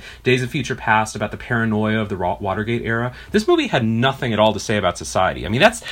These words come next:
that's, I think, one of the ways that you could maybe make the case that X-Men was sort of an elevated comic, uh, i-, franchise, because it actually had, I thought, some interesting statements to say about,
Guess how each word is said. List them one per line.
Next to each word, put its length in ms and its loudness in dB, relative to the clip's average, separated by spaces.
that's, 160 6
I 80 4
think, 220 -2
one 180 2
of 40 0
the 60 -2
ways 180 2
that 60 -2
you 60 0
could 160 -2
maybe 220 0
make 220 0
the 60 -10
case 320 0
that 160 0
X-Men 360 0
was 100 -2
sort 160 0
of 80 -2
an 60 -4
elevated 600 0
comic, 440 0
uh, 420 0
i-, 140 -2
franchise, 680 0
because 240 0
it 80 0
actually 300 2
had, 360 2
I 160 6
thought, 240 2
some 200 -4
interesting 500 0
statements 440 0
to 80 -8
say 320 0
about, 440 2